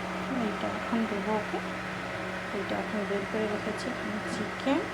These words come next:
একটু মেটেও আছে আর সবজি আছে, অনেকটাই আছে। এবার এতটা দেখি ও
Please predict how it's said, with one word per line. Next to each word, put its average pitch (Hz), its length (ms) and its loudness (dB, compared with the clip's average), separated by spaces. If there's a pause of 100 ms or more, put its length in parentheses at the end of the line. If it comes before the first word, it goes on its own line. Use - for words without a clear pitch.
(1300)
একটু - 260 0 (920)
মেটেও 220 420 2 (160)
আছে - 240 -2 (160)
আর 214 80 0 (100)
সবজি 185 400 0 (100)
আছে, - 220 -4 (840)
অনেকটাই 214 440 4 (120)
আছে। 196 260 -2
এবার 226 240 4
এতটা 196 360 0 (960)
দেখি 202 260 2
ও - 20 2